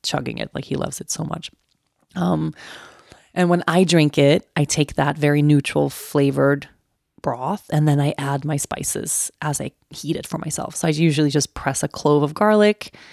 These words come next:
and then I add whatever greens and spices that we have just available. Like today I have thyme and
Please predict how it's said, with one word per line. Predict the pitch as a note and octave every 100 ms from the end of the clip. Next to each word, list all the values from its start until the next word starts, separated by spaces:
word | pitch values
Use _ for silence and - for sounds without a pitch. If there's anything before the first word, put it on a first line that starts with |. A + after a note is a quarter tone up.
| - - _ -
and | E3
then | D#3
I | D#3+
add | - D#3 D3 D3
whatever | D3+ D3 C#3+ C#3
greens | D#3 D3+ D#3 D#3 D#3 - -
and | D#3 D3
spices | - D3+ - C#3+ C#3+
that | - C#3+
we |
have | B2 - - -
just | E3 -
available. | - - -
Like | D#3 D3
today | D3+ D3
I | D#3+
have | E3 D#3+ -
thyme | - D#3+ - D#3 D#3
and | - D3+